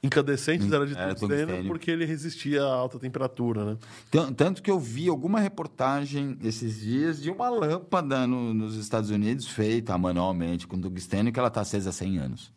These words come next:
Speaker 2: dentro de um corpo de bombeiro.
Speaker 1: Eu tinha um blog antigamente chamado Blog do Urso. <laughs>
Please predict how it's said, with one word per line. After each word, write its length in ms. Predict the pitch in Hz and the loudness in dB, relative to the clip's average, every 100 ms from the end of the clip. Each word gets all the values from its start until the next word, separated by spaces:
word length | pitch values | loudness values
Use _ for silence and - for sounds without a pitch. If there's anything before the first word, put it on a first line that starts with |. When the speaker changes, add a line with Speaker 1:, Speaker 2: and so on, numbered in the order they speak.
| - - - | -20 -16 4
Speaker 2:
dentro 300 | 98 95 95 | 6 6 2
de 100 | 90 | 0
um 60 | |
corpo 260 | 82 85 73 | 0 -2 -4
de 80 | 76 | -6
bombeiro. 300 | 73 67 - - | -4 -4 -8 0
Speaker 1:
Eu 140 | 196 | 2
tinha 300 | 196 - 220 | 2 -2 -2
um 120 | 233 202 | -2 0
blog 380 | 156 170 147 | 4 4 2
antigamente 540 | 123 117 120 113 127 135 | -6 -4 -2 -2 -2 -2
chamado 240 | 135 135 | -4 -2
Blog 260 | 120 151 170 | 0 2 2
do 120 | 165 | 0
Urso. 360 | 131 113 - - - | 0 -2 -6 -12 -4
<laughs> 300 | 104 - | -4 -4